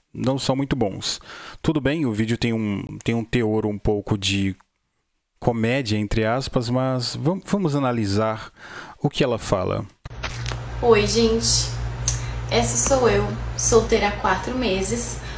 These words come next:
Speaker 2: num sextou, sozinha, sem nenhum convite pra nenhum date, pra sair, nada.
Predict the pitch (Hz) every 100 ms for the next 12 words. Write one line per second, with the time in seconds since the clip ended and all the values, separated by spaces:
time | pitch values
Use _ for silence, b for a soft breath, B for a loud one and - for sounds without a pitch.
0 | B - 330 359 - 370 - 277 240 285
1 | 311 - - - - 359 302 269 269 277
2 | - - B B - - 294 285 277 285
3 | 311 285 269 - - 277 269 269 262 233
4 | 233 - - - - - - 220 214 -
5 | 214 196 214 233 240 - - - - 277
6 | 247 151 - 151